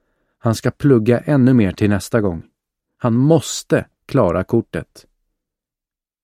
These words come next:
Då svänger bussen ut på vägen, precis framför ögonen på Anton. Fan, det var kvällens sista buss,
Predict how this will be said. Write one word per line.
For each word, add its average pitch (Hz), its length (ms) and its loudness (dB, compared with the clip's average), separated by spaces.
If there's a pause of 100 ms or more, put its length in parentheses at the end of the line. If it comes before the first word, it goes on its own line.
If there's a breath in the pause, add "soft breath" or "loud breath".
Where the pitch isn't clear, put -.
Då 120 240 2
svänger 117 340 0
bussen 110 500 0
ut 95 360 -4
på 135 80 0
vägen, 101 440 -2 (480)
precis 147 640 0
framför 135 360 -2
ögonen 98 440 -2
på 131 140 -2
Anton. 90 420 -6 (1200)
Fan, 117 640 -6 (500)
det 123 120 2
var 110 120 0
kvällens 110 720 -2
sista - 440 -4
buss, 98 400 -4